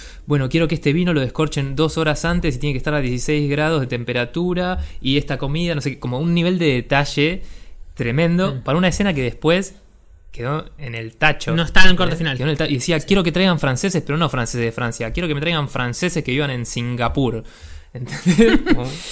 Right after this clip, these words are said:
Speaker 1: demencial.
Speaker 2: <laughs>
Speaker 1: Para una escena que después
Speaker 2: Sí, sí, sí,
Speaker 1: no
Speaker 2: un nivel
Speaker 1: quedó.
Speaker 2: de,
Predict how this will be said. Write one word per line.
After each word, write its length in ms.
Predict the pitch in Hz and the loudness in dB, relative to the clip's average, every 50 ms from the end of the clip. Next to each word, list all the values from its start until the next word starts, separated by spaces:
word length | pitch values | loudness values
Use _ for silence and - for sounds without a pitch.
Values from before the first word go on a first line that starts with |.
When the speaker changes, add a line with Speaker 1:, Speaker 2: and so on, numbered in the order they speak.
| - - 127 | -10 -8 -6
Speaker 1:
demencial. 720 | 127 131 135 139 135 135 123 - - 185 - 185 151 120 113 - - - 240 - - - - - - - - | -6 -2 0 0 0 0 0 0 0 0 2 2 0 4 10 12 12 12 12 12 8 4 2 0 0 8 10
Speaker 2:
<laughs> 640 | - - - 220 190 - - - - - - - - | 10 10 10 6 2 0 0 -4 -8 -12 -12 -8 -4
Speaker 1:
Para 120 | 139 156 | -2 -2
una 80 | 180 185 | -2 -2
escena 220 | - - 226 208 160 | -2 -2 -2 0 0
que 60 | 143 | 0
después 320 | 135 139 - - 196 202 180 | -2 -2 -2 -2 -2 0 2
Speaker 2:
Sí, 100 | 185 165 | 2 2
sí, 120 | 147 170 156 | 2 0 -2
sí, 160 | - 165 156 | 0 0 0
Speaker 1:
no 80 | 151 160 | 2 2
Speaker 2:
un 60 | 180 | 2
nivel 140 | 170 185 185 | 4 4 4
Speaker 1:
quedó. 300 | - - - - - - - | 6 6 4 4 2 -2 -10
Speaker 2:
de, 360 | - - - - - - - | -14 -16 -16 -16 -18 -18 -20